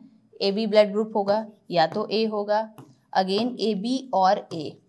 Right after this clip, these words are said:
तो जो चाइल्ड है उसका ब्लड ग्रुप या तो ए होगा और एबी होगा, according to this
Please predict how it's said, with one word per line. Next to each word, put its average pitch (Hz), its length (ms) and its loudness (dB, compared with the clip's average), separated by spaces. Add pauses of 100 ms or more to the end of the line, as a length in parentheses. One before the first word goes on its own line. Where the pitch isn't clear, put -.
(240)
तो - 520 0 (220)
जो 208 60 -8
चाइल्ड 240 480 0
है 233 180 2
उसका 220 360 -8 (120)
ब्लड 185 220 -4
ग्रुप 254 280 -10
या 180 200 -2 (100)
तो 247 180 0
ए 247 220 0
होगा 269 340 -2 (500)
और 285 320 8 (160)
एबी 175 300 -4
होगा, - 360 -18 (640)
according 254 420 6
to 285 140 0
this 208 220 2